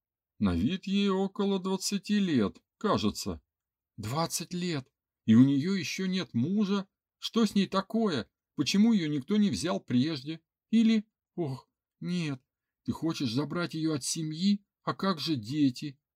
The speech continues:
Что, если у нее дети? О, Веймар!" "Насколько я знаю, у нее нет ни мужа, ни детей,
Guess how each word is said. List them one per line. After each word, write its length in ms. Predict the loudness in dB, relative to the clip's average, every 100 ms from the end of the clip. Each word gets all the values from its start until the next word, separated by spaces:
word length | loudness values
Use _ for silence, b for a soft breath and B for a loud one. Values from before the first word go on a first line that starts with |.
| _ -12
Что, 200 | 0 2
если 240 | 2 0
у 40 | 2
нее 300 | 4 4 2
дети? 520 | 4 2 2 -2 -4 _ _ -6
О, 200 | -2 0
Веймар!" 720 | 0 4 6 6 4 0 -4 _ _ _ _ _ _ _ _ 0
"Насколько 540 | 2 2 2 2 4
я 180 | 2 2
знаю, 420 | 2 0 2 0
у 60 | 0
нее 240 | 0 -2
нет 240 | -2 0
ни 140 | 2 2
мужа, 480 | 2 0 0 4 6
ни 140 | 6
детей, 600 | 6 0 -2 -4 -4 -6